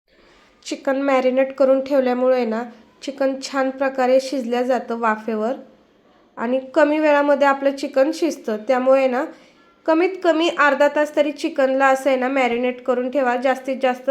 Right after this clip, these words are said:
दोन ते तीन तास ठेवलं तरी चालतं. तर पहा, चिकनला आता हे व्यवस्थित लावून झालेलं आहे.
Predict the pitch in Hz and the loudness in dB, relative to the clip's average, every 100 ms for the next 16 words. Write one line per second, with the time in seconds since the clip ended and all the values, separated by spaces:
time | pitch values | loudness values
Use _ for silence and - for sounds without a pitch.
0 | 285 269 254 247 254 262 262 254 254 254 | 0 4 2 2 -2 -2 -2 -6 -2 -4
1 | 262 285 240 233 233 247 254 285 262 214 | -2 -2 -2 -4 -2 -2 -2 -2 -2 -2
2 | 220 240 - - _ - _ _ 254 262 | -6 -8 -10 -20 _ -20 _ _ -4 -2
3 | 262 269 277 294 269 254 254 254 254 262 | 0 -2 -2 -4 -2 0 0 0 0 2
4 | 254 262 247 247 247 262 262 240 240 254 | 4 4 2 0 -2 -2 0 0 0 -2
5 | 269 262 233 240 233 226 | -2 -2 -2 -2 -2 -4